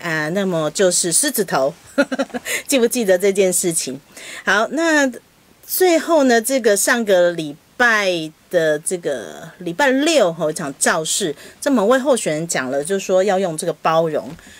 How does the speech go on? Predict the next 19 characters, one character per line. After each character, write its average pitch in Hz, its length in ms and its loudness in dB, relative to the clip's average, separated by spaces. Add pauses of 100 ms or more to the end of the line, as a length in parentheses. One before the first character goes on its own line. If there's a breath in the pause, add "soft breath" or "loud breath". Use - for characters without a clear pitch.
(140)
呃， 185 580 2 (300)
隔 277 180 4
天 349 440 0
另 349 180 2
外 311 160 4
一 - 20 0
个 247 80 0
候 262 140 2
选 185 160 -4
人 160 100 -2
也 190 120 2
讲 135 260 -4
说， 170 460 2
呃， 165 240 -2
要 208 160 4
用 185 260 0
包 208 260 0
容， 135 280 -4 (640 loud breath)
好， 156 140 -10